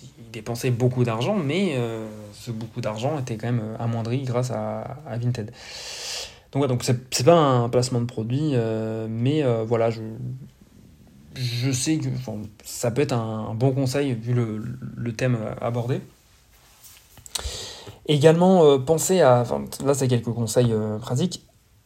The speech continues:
Il faut trouver un, un compromis en ce qui concerne, euh, les t-shirts et les pulls, mais surtout les t-shirts.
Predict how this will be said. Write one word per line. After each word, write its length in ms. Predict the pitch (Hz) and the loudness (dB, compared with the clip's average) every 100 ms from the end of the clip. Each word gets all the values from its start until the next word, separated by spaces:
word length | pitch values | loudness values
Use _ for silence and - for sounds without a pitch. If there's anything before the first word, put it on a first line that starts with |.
| - | -6
Il 80 | 127 | -4
faut 160 | 151 | -2
trouver 280 | - - 165 | -4 -2 2
un, 280 | 190 131 117 | 4 4 2
un 100 | 120 | 0
compromis 600 | 123 175 - 151 143 175 | 0 -2 2 2 4 4
en 160 | 131 117 | 4 4
ce 80 | 120 | 0
qui 60 | |
concerne, 360 | - 127 156 127 | 0 2 2 0
euh, 160 | 110 110 | -2 -4
les 120 | 113 | -6
t-shirts 420 | - 127 165 - | -4 4 4 4
et 540 | 113 113 113 113 110 110 | -4 -4 -6 -6 -8 -8
les 80 | |
pulls, 200 | 110 175 | -6 -2
mais 100 | 135 | 0
surtout 260 | - 127 160 | 2 0 2
les 100 | 135 | 0
t-shirts. 400 | 127 123 202 | 0 4 4